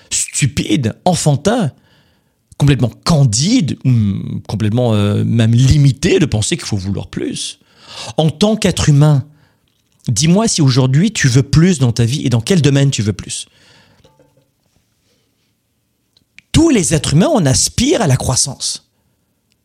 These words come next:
On se, on se fixe et on atteint des objectifs. Ça peut être, euh, relationnel, euh, finance, affaires, carrière, euh, un travail que l'on aime, de bonnes relations avec les autres. Mais,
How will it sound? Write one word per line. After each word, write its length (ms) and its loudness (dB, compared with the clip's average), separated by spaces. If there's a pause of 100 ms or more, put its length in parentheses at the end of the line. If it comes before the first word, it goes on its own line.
(640)
On 140 2
se, 240 -2
on 140 2
se 120 -2
fixe 600 0
et 100 2
on 100 2
atteint 260 2
des 200 2
objectifs. 720 -4 (460)
Ça 200 -6
peut 140 -2
être, 260 0
euh, 120 0
relationnel, 760 0
euh, 340 0
finance, 560 -2
affaires, 360 -2
carrière, 460 0
euh, 100 0 (320)
un 60 -2
travail 300 0
que 140 0
l'on 240 2
aime, 160 2
de 80 2
bonnes 200 2
relations 380 -2
avec 220 -4
les 160 -2
autres. 360 -4
Mais, 220 0